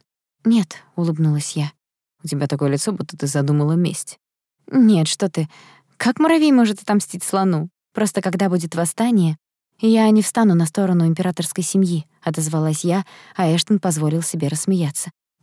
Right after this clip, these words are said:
Он молча вывел меня из обители темных в западном крыле и проводил в знакомый зал, откуда быстро можно было добраться до аудитории, где уже наверняка находился магистр Бейлс. Все это время мне казалось, что на меня смотрят.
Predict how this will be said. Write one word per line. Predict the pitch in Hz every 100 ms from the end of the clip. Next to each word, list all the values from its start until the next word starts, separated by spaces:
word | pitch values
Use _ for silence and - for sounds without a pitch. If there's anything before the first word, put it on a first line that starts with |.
| -
Он | 202
молча | 202 202 -
вывел | 185 202 185
меня | 175 175 180
из | 170
обители | 180 180 190 170
темных | 160 202 202 170 151
в |
западном | 175 165 165 165
крыле | 160 165 185 190 - _
и | 208
проводил | 196 185 175 208
в | 190
знакомый | 185 165 190 196
зал, | 180 165 147 _
откуда | 175 - 180
быстро | 165 180 - 170
можно | 165 165
было | 160 165 156
добраться | 156 160 170 -
до | 165
аудитории, | 160 160 165 220 165 139 - _ _
где | 185 165
уже | 151 156
наверняка | 151 151 151 147 180
находился | 170 147 143 160 -
магистр | 147 139 143 - -
Бейлс. | 160 170 139 - - _ _
Все | - 170
это | 160
время | 160 165 170
мне | 175
казалось, | 160 160 156 165 165
что | -
на | 165
меня | 160 165 170
смотрят. | - 190 160 151